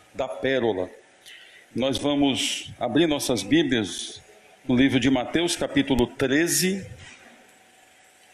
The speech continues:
e vamos ler dois versículos.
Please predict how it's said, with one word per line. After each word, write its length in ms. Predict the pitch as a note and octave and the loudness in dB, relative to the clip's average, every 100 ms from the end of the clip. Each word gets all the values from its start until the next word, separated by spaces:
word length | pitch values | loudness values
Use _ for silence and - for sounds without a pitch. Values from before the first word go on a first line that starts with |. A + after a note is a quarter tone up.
| - - - - - - | -20 -20 -20 -20 -12 -6
e 60 | |
vamos 340 | G#2+ D3 C#3+ A2 | -2 0 0 2
ler 520 | A#2+ C#3 C#3+ - - | 0 0 -2 -6 -4
dois 560 | D3 E3 E3+ D#3+ - - | 0 0 0 -2 -4 -4
versículos. 1120 | - D3+ - - C#3+ - F#2+ F2+ - - - | -6 -2 0 4 2 2 -6 -6 -8 -10 -12